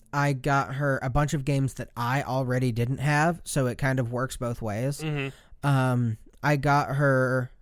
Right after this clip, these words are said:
Speaker 1: and this will come as a surprise to nobody, this is the incumbent, this is what you need to get for somebody, Animal Crossing.
Speaker 2: Right.
Speaker 1: Um, obviously, 'cause I, I've been, I've long said that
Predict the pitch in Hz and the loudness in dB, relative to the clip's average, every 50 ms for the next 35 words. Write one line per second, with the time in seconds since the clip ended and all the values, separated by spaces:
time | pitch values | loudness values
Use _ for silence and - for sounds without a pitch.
0 | - - - 139 127 139 147 139 - 156 143 147 156 147 143 127 120 123 - - | -20 -6 -4 -2 0 0 -2 -2 -2 -4 -2 0 0 0 0 -2 -4 -4 -6 -8
1 | 117 - 135 123 120 120 117 - - 127 117 120 127 143 151 156 151 151 156 151 | -4 -2 -2 0 0 -2 -4 -4 -4 -4 -2 0 2 2 2 4 4 2 2 2
2 | 147 151 151 143 - - 127 117 120 127 117 113 113 - - 127 120 117 113 117 | 2 2 0 -2 -2 -4 -8 -6 -4 -6 -6 -6 -8 -8 -6 -4 -2 -2 -2 -4
3 | 110 - 147 143 143 139 143 139 135 - 117 117 110 - - 117 113 120 120 113 | -4 -2 -2 0 0 0 0 -2 -2 -2 -6 -8 -6 -6 -8 -8 -6 -6 -6 -6
4 | - 120 123 117 113 110 104 110 107 120 131 - - - 123 - - 123 117 113 | -4 -4 -4 -4 -4 -4 -6 -6 -6 -6 -6 -6 -6 -10 -10 -6 -4 -4 -4 -4
5 | 113 113 107 104 110 117 - - - - - - - - - 139 139 135 123 117 | -4 -6 -6 -8 -10 -12 -14 -16 -20 -20 -20 -20 -14 -4 -2 0 2 2 0 0
6 | 107 127 117 104 92 - - - 78 78 85 - - 135 131 120 104 110 139 - | 0 0 0 0 -2 -4 -6 -8 -8 -8 -10 -10 -8 -6 -6 -6 -6 -8 -14 -16
7 | _ _ - - - - - - - _ - - 139 131 127 123 117 107 104 95 | _ _ -20 -20 -20 -20 -20 -20 -20 _ -6 -4 -2 -2 0 -2 -4 -4 -6 -8
8 | 85 90 98 - - - - _ - - - - - 147 147 147 131 123 127 110 | -8 -10 -12 -14 -18 -20 -20 _ -20 -20 -16 -4 0 2 2 2 2 0 -4 -4
9 | 101 - - - 82 71 73 90 127 - - - 147 127 117 123 131 131 127 123 | -4 -8 -10 -10 -12 -12 -12 -12 -14 -16 -6 -6 -4 -4 -2 -2 -2 -2 -2 -2
10 | - - - - - - 139 165 175 160 160 208 190 175 156 143 - - 170 185 | -6 -12 -20 -20 -10 0 2 2 2 4 2 2 4 2 0 -2 -2 0 0 2
11 | 165 160 147 151 156 160 160 165 165 160 151 143 131 - - - 143 127 120 117 | 2 0 0 2 2 4 4 4 4 2 2 0 -2 -2 -2 0 0 0 0 -2
12 | 113 104 104 110 - - - _ _ - - - - - 127 113 - 139 131 123 | -4 -6 -10 -14 -16 -18 -20 _ _ -14 -12 -12 -10 -8 -8 -2 0 2 2 2
13 | 117 113 - - | 0 -2 -4 -6